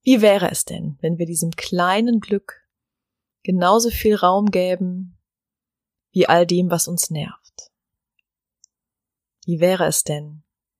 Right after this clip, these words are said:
wenn diese kleinen Augenblicke so groß würden, dass sie alles andere überstrahlen?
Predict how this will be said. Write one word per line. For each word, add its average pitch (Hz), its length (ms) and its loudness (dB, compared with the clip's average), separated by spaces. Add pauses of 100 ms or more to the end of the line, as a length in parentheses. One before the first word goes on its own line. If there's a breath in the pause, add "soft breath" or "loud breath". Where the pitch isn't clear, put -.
(600)
wenn 160 140 0
diese 160 240 0
kleinen 208 580 0
Augenblicke 175 880 0 (1120)
so - 240 -2
groß 180 580 -2
würden, 170 600 -8 (800)
dass 175 180 2
sie - 220 -4
alles 175 380 0
andere 165 280 0
überstrahlen? 160 800 -6